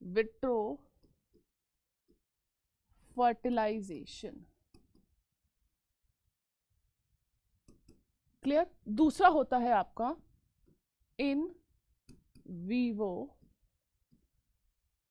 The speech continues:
fertilization, in vivo fertilization and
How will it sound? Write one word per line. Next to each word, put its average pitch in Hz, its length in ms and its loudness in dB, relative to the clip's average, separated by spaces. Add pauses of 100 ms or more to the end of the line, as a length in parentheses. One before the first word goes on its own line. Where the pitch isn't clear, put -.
(340)
fertilization, 240 1900 -2 (3250)
in 269 140 0
vivo 311 240 2
fertilization 294 640 2
and 330 140 0